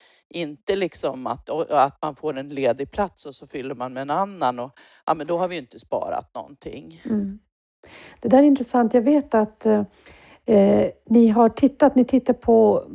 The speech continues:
Speaker 2: på demografiska utvecklingen, eh, i varje ekonomirapport. Vill du säga något om det? För jag tänker att det där hänger ju ihop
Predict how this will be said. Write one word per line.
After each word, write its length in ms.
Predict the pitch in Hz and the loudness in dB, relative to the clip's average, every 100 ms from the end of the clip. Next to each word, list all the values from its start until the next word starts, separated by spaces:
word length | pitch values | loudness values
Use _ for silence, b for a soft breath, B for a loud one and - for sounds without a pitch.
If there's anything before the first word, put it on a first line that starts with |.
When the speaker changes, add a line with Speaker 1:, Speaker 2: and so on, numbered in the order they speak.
| - | -4
Speaker 2:
på 80 | 226 | 2
demografiska 840 | 233 226 214 233 226 233 - 233 | 4 4 4 4 4 0 0 2
utvecklingen, 920 | 226 220 226 240 - 233 202 196 202 202 | 2 2 0 0 2 0 2 0 2 2
eh, 320 | 196 202 - | 2 0 -2
i 160 | - | 2
varje 320 | 220 214 208 247 | 4 6 4 2
ekonomirapport. 920 | - 220 220 220 202 208 - 262 - | 2 0 2 4 2 0 0 -2 0
Vill 80 | 247 | 0
du 100 | 254 | 0
säga 360 | - 311 302 | 0 2 4
något 240 | 311 208 - | 4 2 -2
om 100 | 190 | -6
det? 200 | 180 202 | -2 -2
För 60 | |
jag 80 | 233 | -2
tänker 260 | 240 247 254 | 0 0 2
att 60 | |
det 100 | 240 | 2
där 180 | 262 226 | 2 2
hänger 320 | 240 285 285 294 | 2 4 4 4
ju 120 | 285 | 2
ihop 360 | 294 320 - | 2 -2 -4